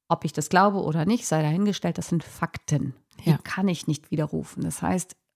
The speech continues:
Speaker 1: unmittelbar steht bevor, dass Meinungsfreiheit eingeschränkt wird. Das kann von uns keiner wollen.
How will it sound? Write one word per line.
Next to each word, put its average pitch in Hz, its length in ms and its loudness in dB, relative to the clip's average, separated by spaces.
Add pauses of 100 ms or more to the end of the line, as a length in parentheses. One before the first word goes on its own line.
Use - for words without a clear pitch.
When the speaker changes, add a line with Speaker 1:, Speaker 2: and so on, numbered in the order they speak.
(140)
Speaker 1:
unmittelbar 202 840 4
steht - 240 -6
bevor, 190 400 0
dass 165 220 -2
Meinungsfreiheit 170 840 0 (200)
eingeschränkt 160 640 -2
wird. - 180 -6 (320)
Das - 280 -8
kann 202 380 2
von 156 340 -2
uns 180 500 0 (180)
keiner 170 460 2
wollen. - 300 -6